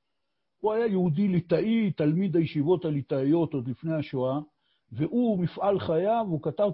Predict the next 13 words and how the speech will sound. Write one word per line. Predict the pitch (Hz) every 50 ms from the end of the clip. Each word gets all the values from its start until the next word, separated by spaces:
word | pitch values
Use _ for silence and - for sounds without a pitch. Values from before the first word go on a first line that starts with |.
| -
פירוש | - 175 156 147 196 240 202 - -
על | 170 160
כל | - 196 202 196 185
התנ"ך | 165 - 165 147 151 170 196 214 190 - -
שקראו | - - 143 - 156 139 147 180
לו | 180 170 156
דעת | 127 120 165 175 185 170 -
סופרים. | - - 151 - - - 131 139 131 107 110 - _ _ _ _ _ - 120
גם | 143 185 190 185
על | 185
חמישה | 170 165 160 165 160 - 190 170
חומשי | - 175 160 147 - 170 160
תורה | 156 - 156 151 185 214 240